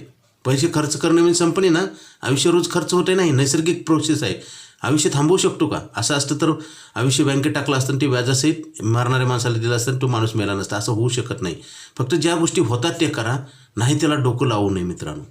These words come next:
बरेच लोक तसंच करतात. चुकीचं, आता आम्ही एलआयसी of इंडियामध्ये गेली पंचवीस वर्ष झालं मी काम करतोय, आम्ही माहिती सांगायला गेली की काही काही लोक चुकीचंच बोलतात, कारण त्यांना ते करायचं नसतं किंवा विनाकारण मजा बघायची असते. आणि ते नासके लोक असतात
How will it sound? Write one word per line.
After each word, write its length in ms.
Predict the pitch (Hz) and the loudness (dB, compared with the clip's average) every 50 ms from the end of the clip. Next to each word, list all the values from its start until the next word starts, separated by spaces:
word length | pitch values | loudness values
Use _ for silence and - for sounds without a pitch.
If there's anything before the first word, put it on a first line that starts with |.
| _ - | _ -8
बरेच 280 | - 117 127 139 131 | -4 -2 0 0 0
लोक 260 | 131 131 127 127 113 120 | 0 0 -2 0 -2 -2
तसंच 240 | 110 127 117 - | -2 -2 -4 -4
करतात. 300 | - - - - - - - - - _ _ _ _ _ _ _ _ _ _ _ _ _ _ _ _ _ _ _ - | -6 -10 -10 -10 -10 -14 -16 -16 -20 _ _ _ _ _ _ _ _ _ _ _ _ _ _ _ _ _ _ _ -4
चुकीचं, 320 | 151 143 147 196 160 196 - | -2 0 0 0 0 0 -2
आता 240 | - - - 156 | -2 -2 -2 0
आम्ही 280 | 151 156 165 170 165 151 | 2 4 6 6 6 6
एलआयसी 260 | 131 131 147 143 170 | 4 4 2 2 2
of 120 | 151 135 165 | 2 2 2
इंडियामध्ये 320 | 156 165 160 160 156 156 | 2 4 4 4 4 4
गेली 140 | 151 156 156 | 4 2 2
पंचवीस 340 | 147 147 143 139 151 143 156 | 2 0 0 0 0 2 2
वर्ष 160 | 151 127 - | 0 2 2
झालं 180 | 147 135 131 | 2 2 2
मी 120 | 135 135 131 | 2 2 0
काम 260 | 131 131 120 135 127 | 0 -2 0 0 0
करतोय, 260 | 123 117 110 - 123 | 0 -2 -2 -2 0
आम्ही 280 | 120 127 143 147 135 127 131 | 0 2 0 0 0 -2 -2
माहिती 280 | 117 113 120 120 120 143 | 0 0 0 2 0 0
सांगायला 280 | - 135 131 135 135 131 | 0 0 0 0 0 0
गेली 160 | 135 131 131 | 0 0 -2
की 100 | - - | -4 -4
काही 160 | - 135 131 | -2 -2 0
काही 140 | 135 143 143 | 2 2 2
लोक 220 | 143 147 151 147 | 2 0 -2 -2
चुकीचंच 300 | - 135 143 151 151 147 | -2 -2 0 0 0 0
बोलतात, 340 | 139 135 113 101 - - - - - - - - - - - - | 0 0 -2 -2 -2 -6 -8 -8 -14 -20 -20 -20 -20 -14 -8 -4
कारण 120 | 117 117 | -2 0
त्यांना 200 | 156 170 180 160 | 2 2 2 2
ते 40 | 190 | 0
करायचं 400 | - 180 165 170 185 165 175 175 | 0 0 0 0 2 2 4 4
नसतं 300 | 165 139 - - 117 95 - - - - _ _ _ _ _ _ _ _ _ _ - | 2 2 0 -2 -4 -4 -6 -8 -12 -20 _ _ _ _ _ _ _ _ _ _ -2
किंवा 500 | - 156 165 170 175 175 180 170 - 117 | 0 4 4 6 6 6 4 4 2 2
विनाकारण 380 | 135 143 160 165 143 175 165 170 | 2 2 2 2 2 2 2 4
मजा 340 | 170 151 143 139 135 160 156 | 4 4 4 4 2 2 2
बघायची 340 | 147 139 127 117 107 117 | 2 2 2 2 2 0
असते. 400 | 98 - - - 87 131 - - _ _ _ _ _ _ _ _ _ _ _ - | -2 -4 -4 -8 -10 -10 -12 -16 _ _ _ _ _ _ _ _ _ _ _ -6
आणि 200 | - 120 156 170 - - | -2 0 0 2 2 4
ते 100 | 170 180 | 4 4
नासके 460 | 180 160 156 156 - - - 175 165 | 4 4 4 2 0 0 2 2 2
लोक 180 | 160 156 135 147 | 4 2 2 0
असतात 260 | 143 131 - 156 | 0 0 0 -2